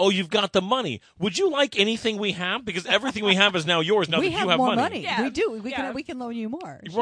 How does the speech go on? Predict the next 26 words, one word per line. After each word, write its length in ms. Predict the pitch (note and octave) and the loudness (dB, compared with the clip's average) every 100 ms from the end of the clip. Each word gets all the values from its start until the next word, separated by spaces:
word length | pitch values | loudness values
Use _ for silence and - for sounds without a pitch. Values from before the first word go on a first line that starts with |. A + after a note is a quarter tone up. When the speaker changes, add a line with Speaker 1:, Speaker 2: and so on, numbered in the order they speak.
| A#3 | -2
Speaker 3:
Well, 80 | G4+ | -2
but 100 | A4+ | -4
he 80 | A4 | -6
even 180 | G#4+ D#4 | -8 -8
says 180 | F4+ D4+ | -10 -8
that. 180 | A#3+ G#3+ | -8 -10
I 40 | |
mean, 140 | A#3+ | -12
they 80 | B3 | -10
don't 140 | D#4+ C#4+ | -10 -10
have 100 | A#3 | -12
the 40 | |
money 160 | A#3 G#3 | -14 -16
yet. 340 | F#3+ G3 D#3 | -16 -16 -16
She 220 | - - G3+ | -20 -20 -20
just 220 | G3+ - | -20 -20
keeps 180 | A3+ - | -20 -20
telling 200 | G3+ G3+ | -20 -20
him 100 | F#3 | -20
that 80 | F3 | -20
the 60 | |
money's 240 | F#3 E3+ E3+ | -20 -18 -20
on 120 | E3+ | -20
its 140 | E3+ | -20
way. 320 | - F#3 F3 F3 | -16 -14 -12 -6
Speaker 1:
Right. 300 | A#2+ G#2 | -4 -4